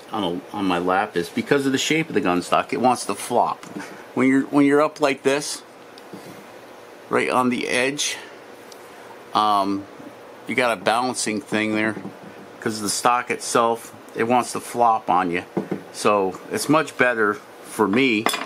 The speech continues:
Let's zoom out. Wrong way. Okay, so it's a lot better for me to actually have it in my hand,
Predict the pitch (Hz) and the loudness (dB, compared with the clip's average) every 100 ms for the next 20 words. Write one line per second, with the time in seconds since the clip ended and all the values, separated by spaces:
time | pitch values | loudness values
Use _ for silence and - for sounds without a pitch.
0 | - - - - - - - - - - | -10 -20 -20 -20 -20 -20 -20 -20 -20 -20
1 | - - - - - - - 110 101 123 | -20 -20 -20 -18 -12 -6 0 2 4 4
2 | 151 - - - - - - - - - | 2 -4 -8 -8 -8 -14 -16 -18 -20 -20
3 | - - - - - - - - - - | -20 -20 -20 -20 -18 -18 -18 -20 -18 -20
4 | - - 55 55 50 - - - - - | -20 -10 -6 -4 -4 -6 -10 -20 -20 -20
5 | - - - - - - - - - - | -20 -20 -20 -20 -20 -20 -20 -20 -20 -20
6 | - - - - - - - - - - | -20 -20 -20 -20 -20 -20 -20 -20 -20 -20
7 | - - - - - 117 117 - 123 110 | -20 -16 -16 -6 2 2 2 -2 2 2
8 | 151 151 151 135 135 117 - 120 123 110 | 4 4 4 2 0 0 0 2 2 0
9 | - - - - 120 127 107 95 92 - | -6 -20 -8 0 0 0 -4 -4 -2 0
10 | 135 131 110 - - - - - 123 110 | 2 2 -2 -10 -18 -20 -8 0 2 2
11 | 110 - 131 98 90 | 0 -2 0 2 -2